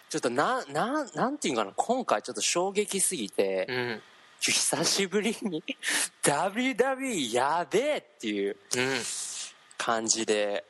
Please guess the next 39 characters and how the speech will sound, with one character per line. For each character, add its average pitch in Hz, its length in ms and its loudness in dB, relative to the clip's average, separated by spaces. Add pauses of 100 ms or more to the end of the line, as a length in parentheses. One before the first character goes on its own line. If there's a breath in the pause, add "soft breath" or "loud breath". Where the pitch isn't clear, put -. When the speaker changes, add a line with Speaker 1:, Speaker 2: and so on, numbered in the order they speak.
(100)
Speaker 2:
ち - 80 -10
ょ、 127 40 -2
さ - 200 -2
す - 120 2
が。 - 0 -
Speaker 1:
ち - 0 -
ょ 147 40 -4
っ - 20 -8
と 127 140 4
あ 113 80 0
の、 107 440 0 (260)
あ 123 140 2
の、 117 180 0
昨 - 120 2
日 160 60 0 (180)
の 101 420 0 (460)
ブ 123 100 0
ロ 127 160 2
グ 127 80 -6
の 120 140 2
タ 151 160 2
イ 135 80 -2
ト 117 80 2
ル 104 200 0
通 113 200 2
り 101 100 -2
な 92 60 0
ん 92 60 -2
で - 20 -6
す - 80 -6
け 101 80 2
ど 98 40 0
も、 95 120 2
ち - 80 0
ょ - 20 -6
っ - 20 -10
と、 101 140 2
Speaker 2:
う - 20 2
ん。 120 220 -4